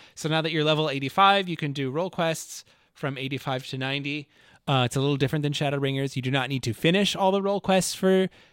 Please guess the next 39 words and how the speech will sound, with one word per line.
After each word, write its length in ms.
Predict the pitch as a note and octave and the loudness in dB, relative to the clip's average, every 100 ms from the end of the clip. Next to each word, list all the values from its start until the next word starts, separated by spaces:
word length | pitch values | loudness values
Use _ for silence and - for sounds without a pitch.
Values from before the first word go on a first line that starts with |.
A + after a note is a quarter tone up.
| _ - | _ 0
completing 460 | E3 F3+ F3+ F3+ | 2 4 2 4
this, 220 | F#3 F#3 | 4 2
but 240 | - B2+ - | 2 -2 2
we 260 | C3+ C3+ | 2 4
may 320 | C3 B2+ C3 D#3+ | 2 0 -2 0
revisit 460 | G3 F#3+ G3 G#3 | 2 2 2 0
them 280 | G#3+ G#3+ G#3+ | 0 0 0
in 120 | D#3+ | -2
our 320 | D3+ D3+ D3 D3 _ _ _ _ - _ - | 0 0 -2 -6 _ _ _ _ -20 _ -8
semi-regular 720 | D#3+ D3+ D3 D3 D3 D3 D3 | -4 0 0 0 0 -2 -2
Final 240 | D3 C#3 | -2 -2
Fantasy, 420 | C#3+ C#3+ C#3 C#3+ - D3 - | 0 0 0 -4 -8 -12 -6
uh, 60 | D#3 - | -6 -2
trips 240 | D#3+ - | -4 -2
to 80 | D3+ | -4
Final 220 | D#3 C#3+ | -2 -4
Fantasy 300 | C#3+ C#3+ C3+ | -2 -4 -4
fourteen 400 | C3 C#3 - D3 | -6 -6 -4 -6
land. 300 | D3+ D#3 E3 - _ - - - - - | -4 -4 -4 -8 _ -20 -20 -20 -20 -4
Um, 500 | D3 C3+ B2+ B2 C#3 | 0 2 2 0 0
or 120 | F3 F#3+ | 2 4
we 140 | F3+ | 6
might 140 | E3 D#3 | 4 2
just, 140 | D#3 | 0
like, 120 | D3+ | 0
do 140 | C#3+ D3 | 2 2
a 40 | |
whole 200 | A2+ C3+ | 2 0
epi-, 240 | A2+ C3+ C#3+ C#3+ | 0 -4 -6 0
probably 220 | G3 C#4 | 2 4
if 60 | F3+ | 2
we 80 | D#3+ | -2
did, 140 | C#3 | -2
like, 140 | C3+ C3+ | -2 0
a 80 | |
whole 200 | B2 C#3 | 0 0
episode 440 | A#2 D3 D3 E3+ E3+ | 0 -4 -2 0 2
on 160 | F3 | 0
them, 320 | F3+ F#3 F#3 | 0 -2 -4